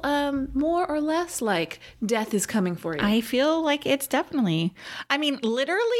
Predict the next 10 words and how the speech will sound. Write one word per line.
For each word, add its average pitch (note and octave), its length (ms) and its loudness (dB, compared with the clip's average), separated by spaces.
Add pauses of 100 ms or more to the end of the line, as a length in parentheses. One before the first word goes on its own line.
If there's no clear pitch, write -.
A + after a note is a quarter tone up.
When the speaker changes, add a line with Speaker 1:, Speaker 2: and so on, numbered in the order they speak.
(140)
Speaker 2:
didn't C#4+ 340 0
we, C4 640 0
we B3 260 0
recorded C4+ 640 0
on G#3 300 2
Monday. G#3+ 360 2
When A3 300 2
was E4+ 160 -2
that F4+ 180 -4
fire? G#3 540 0